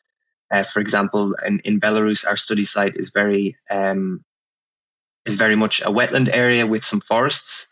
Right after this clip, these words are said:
and that has the lowest density of lynx. Um, and it's something that we maybe expected, but now that the results are there, we can say for certain that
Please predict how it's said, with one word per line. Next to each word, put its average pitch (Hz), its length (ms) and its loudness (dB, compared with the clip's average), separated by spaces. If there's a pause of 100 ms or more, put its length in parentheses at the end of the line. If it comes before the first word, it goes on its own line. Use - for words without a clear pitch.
(420)
and 113 100 2
that 110 100 2
has 110 200 0
the 107 100 0
lowest 117 400 2
density 135 340 0
of 123 120 0
lynx. 131 400 -2 (720)
Um, 104 720 0 (960)
and 104 440 2 (220)
it's - 320 -2 (720)
something 127 340 2
that 107 120 2
we 110 100 2
maybe 107 340 2
expected, 135 580 -2
but - 140 0 (340)
now 110 200 2
that 104 160 0
the 104 100 -2
results 104 420 -2
are - 160 -2
there, 107 280 0
we 107 100 0
can 101 240 -4
say 101 460 -2 (400)
for 113 100 -2
certain 101 320 0
that 92 200 -2